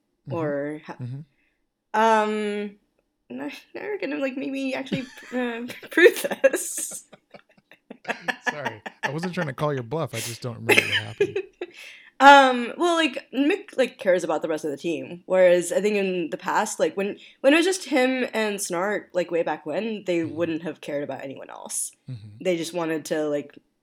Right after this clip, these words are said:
Speaker 2: rob things and make money. And, like, even in the first season, Mick didn't actually care about the rest of the team in any way. And now he's, like, actually looking out for Amaya and, like, inspiring her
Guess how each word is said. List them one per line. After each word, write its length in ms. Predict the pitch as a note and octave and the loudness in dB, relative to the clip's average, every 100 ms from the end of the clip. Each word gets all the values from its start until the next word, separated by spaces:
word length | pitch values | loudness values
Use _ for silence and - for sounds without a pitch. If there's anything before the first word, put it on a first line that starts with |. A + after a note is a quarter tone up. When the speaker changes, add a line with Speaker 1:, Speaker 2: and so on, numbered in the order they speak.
| _ | _
Speaker 2:
rob 320 | F3 E3 D3+ D3+ | -8 -4 -2 -4
things 240 | D3 C#3+ | -8 -6
and 60 | C3 | -10
make 160 | A#2+ | -10
money. 400 | - - D2 - _ _ _ _ _ _ - | -14 -16 -18 -20 _ _ _ _ _ _ -2
And, 240 | A3+ G#3+ | 0 4
like, 120 | A3+ | 2
even 200 | A3+ D#4+ | 4 4
in 80 | D4 | 4
the 80 | A3+ | 2
first 220 | G3+ F3 | 0 -2
season, 580 | F3 F#3+ F3 D3+ D3+ D3+ _ _ _ - | -2 -2 -2 -2 -4 -6 _ _ _ -4
Mick 300 | F#3+ G3 D3+ | -2 -2 -2
didn't 240 | F3+ F#3 | -2 0
actually 300 | D3 E3+ E3+ | 0 -2 -4
care 180 | D#3 D3 | -4 -4
about 260 | D3+ D3+ - | -2 -4 -4
the 140 | D#3 - | -10 -8
rest 220 | D#3 D3 | -8 -6
of 60 | |
the 40 | D3+ | -10
team 180 | F3 C#3 | -8 -10
in 80 | A#2+ | -10
any 140 | G#2+ | -12
way. 340 | E2 D#2 E2 - | -12 -12 -14 -12
And 140 | - F3 | -4 0
now 460 | F3 F3+ E3+ D#3+ - _ _ _ | 2 2 0 -4 -10 _ _ _
he's, 200 | G3+ F3 | 0 4
like, 240 | F3 E3 - | 2 2 0
actually 840 | E3+ F3 - F3+ E3+ E3 E3 E3 | 0 2 -2 0 0 0 -2 -2
looking 300 | D#3 E3+ E3 | -2 -4 -2
out 200 | D#3+ F#3 | -2 -2
for 220 | - F3 D#3+ | 0 0 0
Amaya 640 | D#3+ A3 A#3+ A#3 A3+ A3+ - | 0 -2 -2 -2 -2 -2 -4
and, 180 | F3 | -6
like, 320 | D#3 D3 - - _ _ - | -4 -6 -8 -16 _ _ -14
inspiring 480 | E3 - A3 G#3 G3+ | -8 0 0 0 -2
her 520 | G3 F#3 F3+ F3+ | 0 0 2 2